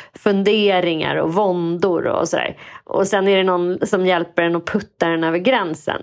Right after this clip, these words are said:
Det är väl kanske lite det som har hänt med Gigi. Hon har ju varit någonting på spåren här nu rätt må-, rätt lång tid, liksom. Att det är något djävulskap som skaver. Och så fick hon bara helt plötsligt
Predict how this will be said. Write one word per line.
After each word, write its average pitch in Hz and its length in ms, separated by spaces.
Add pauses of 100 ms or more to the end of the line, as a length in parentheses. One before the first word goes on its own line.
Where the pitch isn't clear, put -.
Det 180 60
är 196 40
väl 196 100
kanske 196 240
lite 196 160
det 214 160
som 202 120
har 160 80
hänt 156 180
med 170 180
Gigi. 196 240
Hon 175 160
har 190 80
ju 208 80
varit 220 240
någonting 165 300
på 165 100
spåren 160 460
här 143 120
nu - 120
rätt - 200
må-, 175 320
rätt 185 320
lång 202 320
tid, - 220
liksom. - 240
Att 160 80
det 180 80
är 175 40
något 185 320
djävulskap 170 800
som 175 160
skaver. 196 480 (360)
Och 202 160
så 202 100
fick 190 240
hon 185 180
bara 165 200
helt 170 240
plötsligt - 560